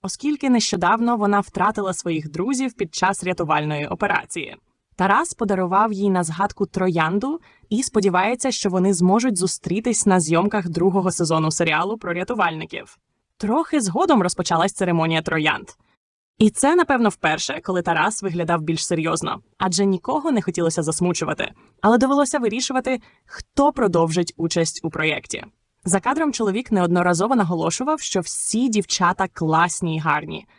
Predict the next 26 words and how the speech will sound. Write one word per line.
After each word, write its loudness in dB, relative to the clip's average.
але 2
він 2
ухвалює -2
рішення, -4
виходячи -2
зі -2
своїх -2
емоцій 0
і -4
переживань. 0
Першою 2
Тарас 0
запросив -4
Настю, -4
але 0
троянду 0
їй -2
не 0
вручив. -4
Разом 2
із 0
нею 0
проєкт -2
покинули 0
Катеринка, 2
Віточка, -2